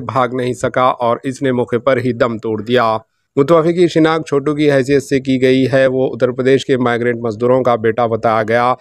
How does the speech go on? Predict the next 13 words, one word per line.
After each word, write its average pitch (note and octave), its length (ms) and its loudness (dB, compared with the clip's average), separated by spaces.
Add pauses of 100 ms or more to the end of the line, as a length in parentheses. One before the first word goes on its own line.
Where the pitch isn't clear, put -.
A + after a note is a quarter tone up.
(240)
ये C3 100 -2
ख़ानदान C#3 460 0
जुमेरात B2 380 0
की B2+ 100 -6
रात A#2+ 240 2
गाजीपेट A2+ 560 -4
रेलवे A2+ 220 0
स्टेशन A2+ 380 -4
पहुंचा A2+ 360 0
था A#2+ 220 2
और A2+ 300 -2
करीबी A2+ 300 0
पार्क A2+ 300 -4